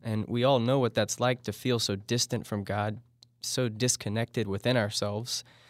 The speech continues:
and, and, and experience tension with the people around us, especially those we love.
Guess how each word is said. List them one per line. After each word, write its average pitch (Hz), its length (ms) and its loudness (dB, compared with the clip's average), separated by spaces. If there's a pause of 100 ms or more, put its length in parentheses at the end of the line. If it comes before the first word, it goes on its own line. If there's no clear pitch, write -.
(280)
and, 110 200 2
and, 104 300 2
and 101 260 -2 (680)
experience 113 580 0
tension 107 580 -2
with 104 140 -4
the 98 80 -4
people 110 300 0
around 110 320 2
us, 101 160 0
especially 107 420 -2
those 104 220 0
we 101 120 -2
love. 98 340 -2